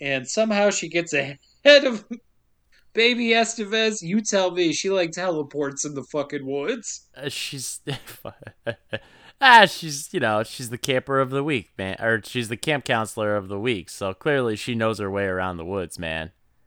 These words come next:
Speaker 2: That's
Speaker 1: Yeah,
Speaker 2: just the
Speaker 1: uh,
Speaker 2: ca-, that's the camp, uh, you know, experience that she's got.
Speaker 1: Yeah, she does, like, the secret passages, like in Mario
Speaker 2: <laughs>
Speaker 1: Kart.
Speaker 2: Yeah.
Speaker 1: She catches Baby Estevez unaware and then tackles her to the ground.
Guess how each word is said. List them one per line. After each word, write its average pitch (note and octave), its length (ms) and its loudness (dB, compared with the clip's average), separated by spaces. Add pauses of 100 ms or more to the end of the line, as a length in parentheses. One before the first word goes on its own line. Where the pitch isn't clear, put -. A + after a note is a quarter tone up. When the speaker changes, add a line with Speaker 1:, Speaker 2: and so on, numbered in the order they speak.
(720)
Speaker 2:
That's E3+ 200 6
Speaker 1:
Yeah, - 60 -2
Speaker 2:
just E3+ 180 0
the C#3+ 160 0
Speaker 1:
uh, E3 40 -2
Speaker 2:
ca-, C#3 180 -6
that's D#3 280 -4
the D#3 100 0
camp, C#3+ 380 -2
uh, C3 440 6
you C#3 120 -4
know, G#2+ 260 0
experience A2 720 -2
that G2 120 -6
she's - 220 -14
got. E2 380 -6 (800)
Speaker 1:
Yeah, C#3 140 -6
she F#3 180 -6
does, F3+ 240 -2
like, D3 160 -4
the C3 100 -8
secret D3 460 -8
passages, D3 720 -6
like B2 160 -6
in B2 100 -8
Mario C#3 420 -4
Speaker 2:
<laughs> - 20 -12
Speaker 1:
Kart. D3+ 340 -4
Speaker 2:
Yeah. - 1080 -8 (1600)
Speaker 1:
She A#3+ 180 -10
catches B3+ 460 0
Baby A#3 340 0
Estevez G#3+ 640 2
unaware F#3+ 540 0
and C#3+ 180 -8
then C3 140 -6
tackles E3+ 440 -2
her D3+ 120 -4
to C3 60 -4
the A#2 100 -12
ground. E3 560 -2